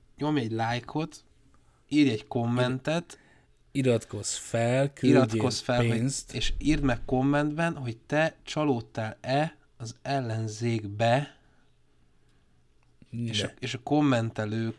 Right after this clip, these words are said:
Speaker 1: között te kisorsolunk egy használt cigarettát.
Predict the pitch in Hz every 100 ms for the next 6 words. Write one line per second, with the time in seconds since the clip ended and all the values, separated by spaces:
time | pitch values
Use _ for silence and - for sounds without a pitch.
0 | - - 113 113 107 - - 127 151 151
1 | _ - 120 - 107 143 - 110 110 110
2 | - 98 95 - _ _ - - - -
3 | - 113 - 101 90 87 - - - -
4 | - - - - - - - - - -
5 | - - _ -